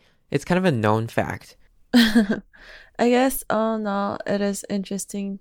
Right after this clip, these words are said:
Speaker 2: to see, you know, animals are able to do quite a lot of things. I was surprised by the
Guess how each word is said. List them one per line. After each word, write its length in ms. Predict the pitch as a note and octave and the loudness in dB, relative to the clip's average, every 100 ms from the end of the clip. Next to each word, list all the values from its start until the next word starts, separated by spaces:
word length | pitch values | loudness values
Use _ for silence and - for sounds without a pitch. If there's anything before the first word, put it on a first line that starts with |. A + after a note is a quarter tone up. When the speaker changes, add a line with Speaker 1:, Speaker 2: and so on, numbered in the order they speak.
| - | -10
Speaker 2:
to 200 | - F#3+ | -6 -6
see, 580 | - E3+ D#3 A#2+ - G3+ - | -6 -4 -2 -4 -6 -6 -2
you 180 | G#3 | 0
know, 260 | F#3+ - G3+ - - _ - | 0 -6 -8 -14 -20 _ -6
animals 640 | G3 G3+ G3 F#3 F#3+ - - - _ - | -2 -2 -2 -2 -4 -8 -16 -20 _ 2
are 220 | G#3+ A3+ | 6 6
able 400 | - G#3+ A3+ G3+ | 6 4 4 2
to 180 | - F3+ | -4 -6
do 380 | F3+ C3+ G2 G#3 | -2 -2 -2 -6
quite 340 | - G#3 F3 - | -2 0 2 -2
a 80 | - | -2
lot 260 | F#3 E3+ E3+ | 0 0 -4
of 120 | F3+ | -6
things. 640 | - F3 - G#3 G#3+ - - - - - | -6 -6 -4 -6 -8 -10 -12 -20 -20 2
I 140 | G#3+ | 4
was 260 | G#3 G3 G3 | 6 6 2
surprised 880 | - F#3+ - G3+ F#3 F#3 G3 G3+ - _ _ - | -2 -4 -4 -4 -2 -2 -4 -6 -12 _ _ -8
by 180 | - F#3+ | -2 0
the 400 | F#3+ F#3 F3+ F#3 | 2 2 0 -2